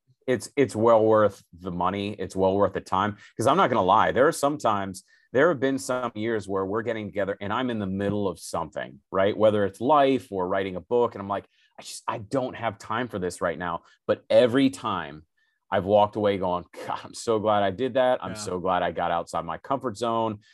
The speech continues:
Speaker 1: Because you're right. It's, it's, you know, if you're a, if you're a, a fan of Napoleon Hill, which I'm a huge Napoleon Hill fan,
Speaker 2: Mm-hmm.
Speaker 1: mastermind groups, like, there is, there is some kind of magic that we don't understand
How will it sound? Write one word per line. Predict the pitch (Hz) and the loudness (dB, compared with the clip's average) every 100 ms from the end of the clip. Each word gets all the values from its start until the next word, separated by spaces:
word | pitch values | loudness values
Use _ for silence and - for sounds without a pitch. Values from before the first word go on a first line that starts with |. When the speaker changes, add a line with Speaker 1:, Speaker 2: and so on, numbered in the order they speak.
| _ _ | _ _
Speaker 1:
Because | 107 123 98 | -4 -2 0
you're | 107 | 2
right. | 104 127 - | 4 2 2
It's, | 113 - _ _ _ _ | -6 -6 _ _ _ _
it's, | 117 107 - - | -6 -6 -8 -4
you | 123 | 2
know, | 117 | 2
if | 110 123 | 2 2
you're | 131 | 4
a, | 123 113 107 | 6 4 2
if | 101 | -2
you're | 123 120 | -2 -2
a, | 101 - | -2 -4
a | 101 | -6
fan | - 113 110 | -4 -4 -4
of | 98 | -4
Napoleon | 92 - 110 101 92 | -6 -4 -4 -4 -6
Hill, | 95 90 | -4 -2
which | 90 90 | -2 -2
I'm | 107 101 | -2 -4
a | |
huge | 92 120 113 98 | -6 -6 -6 -6
Napoleon | 87 101 92 92 85 | -6 -6 -6 -8 -8
Hill | 87 87 | -8 -8
fan, | - 90 90 | -8 -8 -6
Speaker 2:
Mm-hmm. | 95 | -6
Speaker 1:
mastermind | 101 104 110 98 95 | -6 -6 -4 -4 -4
groups, | 90 98 110 | -6 -6 -4
like, | 104 _ _ | -6 _ _
there | 92 131 160 | 0 2 4
is, | 143 143 87 | 2 0 -2
there | 90 123 165 | -4 -2 -2
is | 147 - | -4 -4
some | 151 175 | -6 -6
kind | 175 175 | -8 -6
of | 147 117 | -6 -4
magic | 110 117 117 - | -4 -4 -8 -8
that | 104 | -6
we | 120 | -4
don't | 165 156 | -4 -6
understand | 123 117 104 104 98 87 | -8 -8 -8 -10 -8 -10